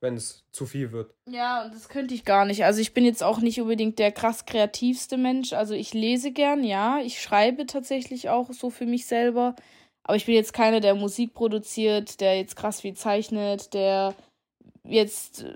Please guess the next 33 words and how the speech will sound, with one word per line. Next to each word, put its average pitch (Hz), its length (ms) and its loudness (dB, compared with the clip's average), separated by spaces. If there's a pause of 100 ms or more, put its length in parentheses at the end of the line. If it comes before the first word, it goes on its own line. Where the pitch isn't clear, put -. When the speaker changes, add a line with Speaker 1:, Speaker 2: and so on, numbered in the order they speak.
Speaker 2:
also 226 220 4
gerade 226 300 4
das 226 100 -6
Thema 214 300 4
Podcast, 240 680 0
äh, 214 160 -10
muss 220 240 -6
ich 214 120 -8
sagen, 214 440 4
äh, 202 520 4
finde 233 180 2
ich - 220 -6
cool, 294 200 2
weil 208 140 2
ich - 100 -8
bin 202 100 -6
auch 208 120 2
eine 247 140 -2
kleine 240 240 -2
Labertasche. 233 720 0 (440)
Aber 208 220 2
ich 233 140 -2
hätte 220 160 0
das 214 160 -8
jetzt 214 200 -6
von 208 160 -4
mir 233 280 2
aus 208 240 -2
wahrscheinlich 202 320 -6
nie 208 220 -6
angefangen. 180 600 -8 (400)
So. 180 380 -6 (340)
Speaker 1:
Hm. 143 120 -12